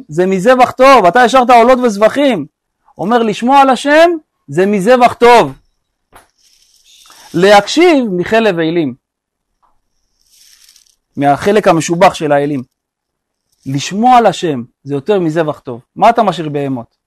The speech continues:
מה אתה משאיר חיות? מה אתה משאיר פרות? לשמוע על השם מזבח טוב.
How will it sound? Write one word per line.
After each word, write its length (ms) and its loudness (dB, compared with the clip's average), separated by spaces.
מה 120 4
אתה 160 2
משאיר 260 -2
חיות? 240 2
מה 120 2
אתה 60 2
משאיר 280 0
פרות? 460 4
לשמוע 420 0
על 80 4
השם 280 0
מזבח 380 2
טוב. 580 4